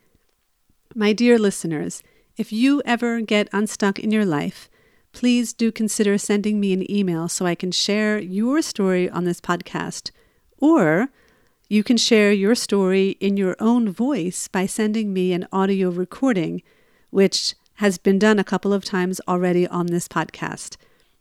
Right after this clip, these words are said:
It truly is your stories that will inspire others to get unstuck in their lives.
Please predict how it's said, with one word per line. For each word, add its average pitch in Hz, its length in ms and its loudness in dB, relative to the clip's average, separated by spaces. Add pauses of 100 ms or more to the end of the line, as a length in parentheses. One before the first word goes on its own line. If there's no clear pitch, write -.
(340)
It 214 140 2
truly 277 500 -2
is 208 240 0
your 202 320 -2
stories 180 520 -2
that 170 160 -2
will 170 140 -4
inspire 180 600 -4
others 185 440 -2
to 180 120 -6
get 175 180 -6
unstuck 180 580 -6
in 185 220 -6
their 170 240 -2
lives. 165 560 -6